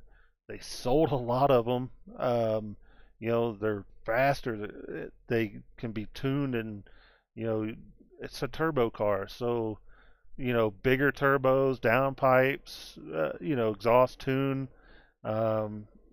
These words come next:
I mean, they make lowering links for 'em, makes 'em look even better. Um, they're kinda cool, uh, but it's still, it's like, why?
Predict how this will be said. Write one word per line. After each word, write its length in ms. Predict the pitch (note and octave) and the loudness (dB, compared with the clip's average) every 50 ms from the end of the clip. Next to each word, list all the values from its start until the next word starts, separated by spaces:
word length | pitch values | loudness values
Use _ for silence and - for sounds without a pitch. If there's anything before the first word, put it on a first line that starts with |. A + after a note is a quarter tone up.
| _ - - - - - | _ -20 -20 -18 -14 -10
I 60 | D3 | -8
mean, 180 | B2+ A#2 A2 | -6 -6 -2
they 280 | G#2+ A2 A2+ A2 G#2+ A#2+ | 0 2 2 2 2 -2
make 320 | B2+ B2 A#2 G#2+ - - | -4 -4 -4 -6 -6 -4
lowering 420 | G#2 A2 A2 A#2+ B2+ C3 C3+ C3+ B2+ | -4 -2 0 0 0 0 -2 -2 -2
links 280 | C3 C3 B2+ - - | -2 -2 -4 -6 -10
for 360 | - - B2 B2 B2+ C3 C3 B2+ | -8 -2 0 2 4 4 4 4
'em, 320 | B2+ B2+ B2+ B2 A#2 A2 | 2 2 0 -2 -4 -2
makes 220 | G#2 G#2 - - | -2 -2 -4 -4
'em 100 | A2+ G#2+ | -6 -4
look 220 | G#2 A2+ A2 - - | -2 -4 -2 -2 -4
even 220 | A#2+ G#2 A2+ G#2+ | -6 -6 -6 -4
better. 460 | G2 B2 C3 C#3 C3+ C#3 C#3 C3 A#2 - - - - - - - - - - - - | 0 2 4 4 6 4 4 2 0 -2 -10 -20 -20 -20 -20 -20 -20 -20 -20 -8 -2
Um, 600 | B2 A#2 A2+ A2+ A2 A2 G#2+ G#2+ G#2+ G2+ G#2 G#2 - - - - _ - - - - - - - - - - - - - - - - - - | 0 2 4 4 4 2 2 0 -2 -4 -6 -12 -16 -20 -20 -20 _ -20 -18 -16 -14 -14 -14 -16 -18 -20 -20 -20 -20 -16 -16 -16 -16 -14 -10
they're 200 | C3 C#3 C3 B2+ - | -8 -6 -6 -6 -8
kinda 380 | - - - B2+ C3 C#3 C#3+ D3+ | -8 -4 0 0 2 2 0 -2
cool, 560 | - - - D#3 F#3+ G#3+ G#3 D#3+ A#2 G#2 - - - | -4 -4 -4 -4 -2 -2 -4 -4 -6 -8 -10 -12 -6
uh, 480 | B2+ A#2 A#2 A#2+ A2+ A2+ A2+ A2+ A2+ A2+ A2+ - - | -2 0 0 2 2 2 2 2 2 0 -2 -4 -2
but 140 | C#3+ C#3 | -2 -2
it's 200 | C3 - - - | -2 -2 -6 -12
still, 420 | - - - D#3+ F3+ F3+ E3+ D#3 C3+ | -10 -4 0 0 2 2 2 2 0
it's 260 | B2 - - - - | -2 -6 -10 -6 -2
like, 440 | C3 B2 A#2+ A2 - - - - - - - - - _ _ _ _ _ _ _ _ _ | 0 2 2 0 -2 -6 -12 -20 -20 -20 -20 -20 -20 _ _ _ _ _ _ _ _ _
why? 440 | - A#2 C3+ D3+ C3 G2 - - | 0 2 2 2 0 -2 -6 -10